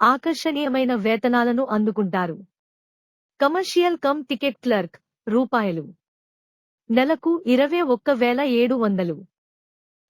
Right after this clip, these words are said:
అకౌంట్స్ క్లర్క్, జూనియర్ క్లర్క్ మరియు ట్రైన్స్ క్లర్క్, రూపాయలు.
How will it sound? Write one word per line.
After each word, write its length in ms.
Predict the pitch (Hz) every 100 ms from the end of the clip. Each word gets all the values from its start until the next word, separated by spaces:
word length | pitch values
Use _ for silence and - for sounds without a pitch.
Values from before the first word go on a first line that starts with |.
| -
అకౌంట్స్ 480 | 262 349 370 403 -
క్లర్క్, 380 | 269 226 180 - _ _ -
జూనియర్ 420 | 190 294 330 359
క్లర్క్ 460 | 339 294 302 330 240
మరియు 320 | 240 254 285
ట్రైన్స్ 500 | 254 269 262 294 -
క్లర్క్, 380 | 262 214 165 - _ _ -
రూపాయలు. 640 | 240 277 262 233 170 143